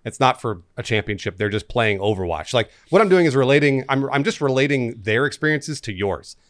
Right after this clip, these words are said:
'cause <laughs> you're not out there playing for championships. You're just out there playing for fun. Um, and, you know, like, I, that's why I'm saying, like, why, why,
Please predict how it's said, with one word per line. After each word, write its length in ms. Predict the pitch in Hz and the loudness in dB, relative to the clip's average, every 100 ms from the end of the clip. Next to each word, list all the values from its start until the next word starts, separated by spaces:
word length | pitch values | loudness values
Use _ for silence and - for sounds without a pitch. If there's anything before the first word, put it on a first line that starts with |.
| _ | _
'cause 160 | 131 104 | -6 -4
<laughs> 120 | - | 4
you're 100 | 262 | 6
not 160 | 247 | 6
out 160 | 190 185 | 4 4
there 160 | 170 139 | 2 2
playing 360 | 156 156 143 | 2 2 2
for 100 | 131 | -4
championships. 800 | 110 139 135 120 90 92 85 - _ _ _ _ | -2 -2 -2 -4 -8 -10 -12 -16 _ _ _ _
You're 140 | 127 151 | -2 0
just 180 | 165 160 | 2 4
out 160 | 151 | 4
there 120 | 147 | 2
playing 500 | 117 131 131 120 110 - | 0 0 0 -2 -4 -8
for 140 | 151 | -2
fun. 280 | 269 269 82 _ _ _ _ _ | 2 2 0 _ _ _ _ _
Um, 540 | 131 127 117 104 98 - | -2 0 2 0 -4 -4
and, 460 | 123 113 104 98 - _ _ | -2 -2 -2 -8 -14 _ _
you 200 | 123 123 | -10 -4
know, 100 | 120 | -2
like, 280 | 104 101 _ _ _ | -2 -4 _ _ _
I, 120 | 127 143 | -12 -2
that's 240 | 139 139 | 0 2
why 80 | 151 | 2
I'm 80 | 123 | 2
saying, 160 | 135 | 0
like, 140 | 120 110 | 0 0
why, 220 | 110 127 | 2 2
why, 340 | 123 120 175 | 0 0 0